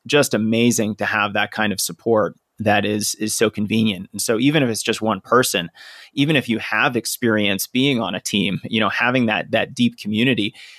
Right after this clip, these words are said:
it, getting back to just running with one other person is, is so amazing, especially I think at this point in the pandemic, where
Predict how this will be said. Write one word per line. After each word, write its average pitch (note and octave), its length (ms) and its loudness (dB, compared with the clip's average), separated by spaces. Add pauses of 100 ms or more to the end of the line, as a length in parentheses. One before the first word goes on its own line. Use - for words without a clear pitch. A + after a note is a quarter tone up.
(140)
it, B2+ 200 -2
getting C#3+ 280 0
back A2+ 320 -2
to A#2+ 100 0
just A#2 180 0
running A2+ 380 2
with G#2+ 140 -2
one A2+ 420 0
other G2 220 2
person G2+ 640 -2 (100)
is, A2 540 0
is A2+ 180 0
so B2+ 400 2
amazing, G2 500 -2
especially A#2 560 0
I G#2+ 60 0
think A2+ 220 -4
at G#2 100 -8
this A#2 160 2
point A2+ 240 -2
in G2 60 -6
the G2 80 -6
pandemic, G#2+ 640 -2
where A2 260 2